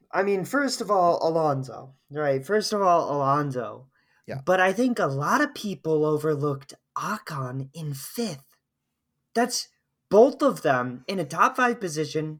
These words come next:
Speaker 1: And like I mentioned earlier, it's a Mercedes, Red Bull, McLaren, Ferrari world. What are they doing there?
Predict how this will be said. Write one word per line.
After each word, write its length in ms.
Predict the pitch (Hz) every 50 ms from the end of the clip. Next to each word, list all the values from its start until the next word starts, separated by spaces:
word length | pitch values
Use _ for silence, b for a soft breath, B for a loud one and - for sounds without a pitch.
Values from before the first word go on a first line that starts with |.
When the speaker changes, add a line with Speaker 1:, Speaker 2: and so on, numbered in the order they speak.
| _ _ -
Speaker 1:
And 120 | 151 160
like 200 | 185 214 233 233 240
I 60 | 226
mentioned 380 | 226 233 233 208 214 202 196
earlier, 420 | 233 254 254 226 190 185 196 208 214
it's 180 | 208 214 -
a 40 | 196
Mercedes, 580 | 175 175 170 170 - 196 196 202 220 202 170 175
Red 200 | 190 190 185 190
Bull, 160 | 190 185 185
McLaren, 840 | 180 175 175 - - 180 180 190 190 190 185 185 185 180 180 175 - _
Ferrari 500 | - 202 196 185 190 208 247 262 247 185
world. 420 | 147 120 123 117 104 - - - _ _ _ _ _ _ _ _
What 140 | - 170 233
are 80 | 240
they 140 | 233 247 254
doing 320 | - 285 285 285 262 226 190
there? 340 | 165 139 123 113 120 135